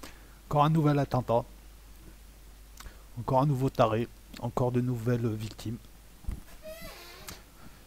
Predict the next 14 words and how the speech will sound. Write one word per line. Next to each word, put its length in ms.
Alors 140
j'ai 80
attendu 320
un 60
petit 180
peu, 260
hein, 60
pour 220
avoir 340
un 60
peu 100
plus 240
de 100
nouvelles. 440